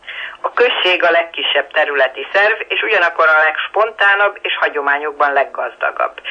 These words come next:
Területe gyakran frakciókra és településekre oszlik,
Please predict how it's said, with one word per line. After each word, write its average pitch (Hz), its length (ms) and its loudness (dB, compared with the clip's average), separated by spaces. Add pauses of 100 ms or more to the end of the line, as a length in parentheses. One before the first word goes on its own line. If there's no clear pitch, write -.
(260)
Területe 247 560 0
gyakran 202 580 0
frakciókra 208 720 0
és 180 300 -2
településekre 127 960 -2
oszlik, 165 480 -2